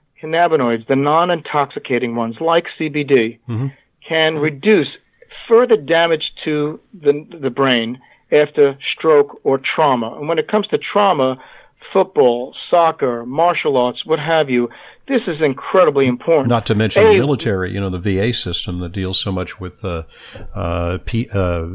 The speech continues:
Speaker 2: you know, I E D injuries and, uh, you know, various types of, uh, head trauma.
Speaker 1: Sure. And, and we, we know very well that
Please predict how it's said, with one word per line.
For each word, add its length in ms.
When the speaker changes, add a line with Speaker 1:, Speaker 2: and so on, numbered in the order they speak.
Speaker 2:
you 100
know, 120
I 200
E 100
D 280
injuries 580
and, 340
uh, 400
you 100
know, 80
various 340
types 300
of, 240
uh, 180
head 180
trauma. 360
Speaker 1:
Sure. 280
And, 240
and 280
we, 160
we 200
know 280
very 240
well 400
that 300